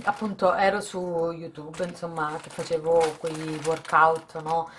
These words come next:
delle gambe, così li faccio a random, a seconda quando voglia e sempre sulla base di Enea,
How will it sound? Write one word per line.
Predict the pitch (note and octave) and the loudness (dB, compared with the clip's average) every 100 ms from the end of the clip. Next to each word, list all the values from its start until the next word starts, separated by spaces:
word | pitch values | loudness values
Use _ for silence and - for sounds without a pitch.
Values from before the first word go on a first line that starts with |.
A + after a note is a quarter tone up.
| - - - | -18 -18 -10
delle | E3 E3+ | -6 -4
gambe, | D3 D3+ F3 E3 | -2 -2 -2 -2
così | E3 - | -4 -6
li | F3+ | -6
faccio | E3+ G3+ - | -4 0 8
a | A3 | 12
random, | F#3+ G3+ G3 F#3 | 12 12 8 0
a | F3 | -4
seconda | - F#3 G3 F#3 F3+ F3 E3+ | -4 -4 -2 6 8 8 6
quando | G#3 G3+ G3+ | 2 -2 2
voglia | F#3+ F#3+ F#3+ F#3 G3 G3 F#3+ | 8 10 10 4 6 10 10
e | F#3 F3 F3+ E3 - - - - | 10 8 6 0 -6 -12 -12 2
sempre | F#3+ F3 F3 | 2 4 -2
sulla | F3 G3 F#3+ | -2 4 4
base | F#3+ G3 - E3+ | 4 0 0 -4
di | F3 F3 E3+ E3 E3 E3 | -4 -6 -6 -8 -2 2
Enea, | E3 E3+ E3 D#3 D#3 | 2 4 6 6 4